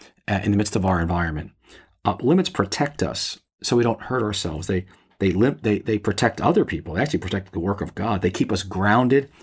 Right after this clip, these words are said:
And most importantly, limits keep us humble. Uh, they break our self-will. And, uh, it's, it's one of the ways God directs us if we'll listen to him. And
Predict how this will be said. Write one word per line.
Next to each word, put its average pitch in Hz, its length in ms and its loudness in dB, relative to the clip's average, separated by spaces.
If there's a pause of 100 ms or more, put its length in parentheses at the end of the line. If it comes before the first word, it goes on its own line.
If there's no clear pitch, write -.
And 110 100 -2
most 180 180 0
importantly, 120 600 0 (280)
limits 180 360 2
keep - 180 0
us 78 140 -6
humble. - 540 0 (540)
Uh, 95 200 2
they 110 140 2
break 101 400 0
our 90 120 -4
self-will. 80 680 -4
And, 92 100 -4 (400)
uh, 90 440 0
it's, 95 260 -4
it's - 400 -8
one 135 140 4
of 151 40 4
the 120 60 2
ways 110 300 2
God 101 380 0
directs 107 460 0
us - 280 -6
if - 180 -2
we'll 82 140 -2
listen 110 300 0
to - 80 -6
him. 90 260 -2
And 113 120 -2